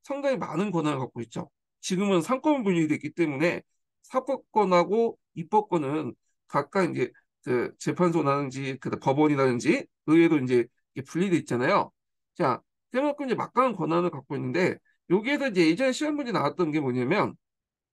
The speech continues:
그 경무총감하고 정무총감 관련된 문제가 나왔어요. 그래서 이걸 좀 보면, 자, 일단 여기 보면 이제 정무총감이 있고 경무총감이 있거든요. 조선 총독부 아래요. 자, 그래서 이제 주로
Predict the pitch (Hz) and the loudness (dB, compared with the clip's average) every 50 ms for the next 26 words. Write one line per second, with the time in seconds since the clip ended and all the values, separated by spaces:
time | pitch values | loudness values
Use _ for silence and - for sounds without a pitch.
0 | _ _ _ _ _ _ _ - - - _ _ _ _ _ 190 175 - - - | _ _ _ _ _ _ _ -20 -20 -20 _ _ _ _ _ -2 -2 -2 -2 -4
1 | 143 156 208 285 302 - 311 302 285 269 254 240 240 202 202 - - 127 143 175 | -4 -2 -2 -2 0 0 0 2 2 2 2 2 2 0 0 -4 -6 -6 -4 -4
2 | 233 - 247 233 208 208 180 156 143 135 135 127 120 127 123 123 - 120 127 127 | -4 -4 -4 -2 0 0 2 2 0 0 -2 -4 -2 -2 -4 -4 -4 -8 -6 -2
3 | 131 123 120 123 - 110 110 107 98 - 127 127 151 160 127 - - _ _ _ | -2 0 2 2 0 0 -2 -2 -4 -4 0 2 2 2 2 0 -4 _ _ _
4 | _ _ - 147 135 131 135 135 147 135 - 147 123 - - 98 95 127 123 139 | _ _ -4 -2 -2 -2 -2 -4 -4 -4 -4 -6 -8 -6 -6 -2 0 2 4 4
5 | 165 147 92 87 - _ _ _ _ _ _ _ _ - 160 135 - - - _ | 4 2 0 -2 -8 _ _ _ _ _ _ _ _ -2 0 0 0 -2 -6 _
6 | _ _ _ - 240 294 294 302 285 262 269 254 175 127 113 - _ _ _ _ | _ _ _ -6 -6 -4 0 2 4 6 6 4 4 0 -4 -10 _ _ _ _
7 | _ - 180 226 226 269 294 277 254 269 240 262 277 269 214 175 175 196 202 185 | _ -2 -2 -2 0 -2 -4 -2 -2 -4 -4 -2 -2 -2 -2 0 0 2 2 0
8 | - - _ _ _ _ _ _ _ - - 143 151 190 262 311 311 311 294 277 | 0 -6 _ _ _ _ _ _ _ -10 -8 -6 -4 -4 -4 -4 -4 -4 -6 -2
9 | 269 254 254 247 240 208 180 - _ - 233 247 254 233 - - - 131 147 180 | 0 0 0 2 0 -2 -4 -6 _ -6 -4 -4 -4 -4 -6 -8 -6 -2 -2 -2
10 | 233 233 - 254 226 202 175 143 123 - - 127 131 165 240 180 180 - - 156 | -2 -2 -4 -4 -2 -2 -2 -2 -2 -6 -6 -6 -2 -2 -2 -2 -2 -6 -6 -4
11 | 151 160 156 - 220 226 220 208 - - 170 170 - - - 113 120 127 123 127 | -2 -2 -2 -4 -6 -4 -4 -6 -4 -2 -4 -4 -4 -4 -4 -2 0 2 2 2
12 | 185 254 - - _ _ _ _ _ _ _ - - 110 - - _ _ _ _ | 2 0 0 -6 _ _ _ _ _ _ _ -4 -4 -4 -4 -6 _ _ _ _
13 | - 202 202 220 214 185 180 185 180 - _ _ _ _ _ - 196 196 220 185 | 0 0 2 2 0 2 2 0 0 -2 _ _ _ _ _ -6 -4 0 2 4
14 | - 202 185 123 101 - | 4 4 4 2 0 -2